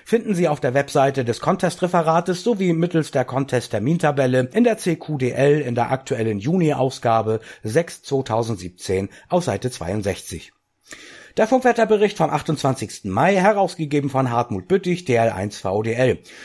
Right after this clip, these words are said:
Zunächst der Rückblick vom vierundzwanzigsten bis achtundzwanzigsten Mai. Die sporadische E-Schicht war wiederum das Highlight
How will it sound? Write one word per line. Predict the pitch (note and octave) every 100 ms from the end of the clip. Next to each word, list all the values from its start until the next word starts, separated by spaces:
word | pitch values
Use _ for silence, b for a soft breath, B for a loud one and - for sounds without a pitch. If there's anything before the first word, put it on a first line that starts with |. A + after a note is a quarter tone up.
| B
Zunächst | - B3+ C4
der | A#3
Rückblick | A3 A3+ G3 F#3+
vom | A3+ A3
vierundzwanzigsten | G3 D#3+ D3 C#3+ C#3 C3+ - C3
bis | A#2+
achtundzwanzigsten | A#2 - A#2 - G#2+ - F#2+ - G2
Mai. | A2+ F3 G#3+ G#3 B B
Die | G3+ G#3+
sporadische | - G3 F3+ F#3+ F#3+ -
E-Schicht | F#3 G#3 A3+ - G2+ -
war | C#3+ F#3+
wiederum | F3+ E3 D3 C#3
das | B2+ A2+ A#2+
Highlight | A#2+ C3 A#2+ A#2+